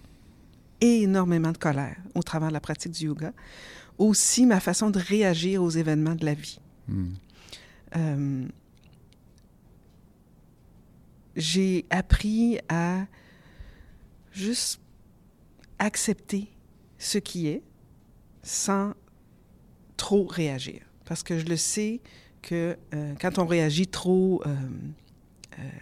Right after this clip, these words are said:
Speaker 1: rapidement sur certains événements, c-, c'est, c'est né-, c'est jamais nécessairement idéal, optimal. Euh,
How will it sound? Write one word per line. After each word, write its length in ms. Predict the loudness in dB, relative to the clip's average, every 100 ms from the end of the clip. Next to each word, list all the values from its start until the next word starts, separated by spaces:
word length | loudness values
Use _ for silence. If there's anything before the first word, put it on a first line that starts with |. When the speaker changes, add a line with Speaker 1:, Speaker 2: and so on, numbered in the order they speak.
| -20 -20 -20 -20 -10
Speaker 1:
rapidement 800 | -4 -4 0 2 4 4 4 2
sur 200 | 0 -4
certains 320 | -6 -4 -4
événements, 600 | -2 0 0 0 0 -2
c-, 400 | -4 -6 -8 -10 -12 -20 -20 -18 -8 -8 -8
c'est, 180 | -8 -8 -4
c'est 160 | 0 4
né-, 120 | 4
c'est 300 | 2 0 0 0
jamais 300 | 2 4 6
nécessairement 760 | 6 4 0 2 2 2 2 -2 -6 -20 -20 -2
idéal, 520 | 2 4 2 0 -4 -4
optimal. 420 | -4 -4 -6 -6 -12 -16 -16 -18 -20 -8
Euh, 440 | -4 -2 0 -2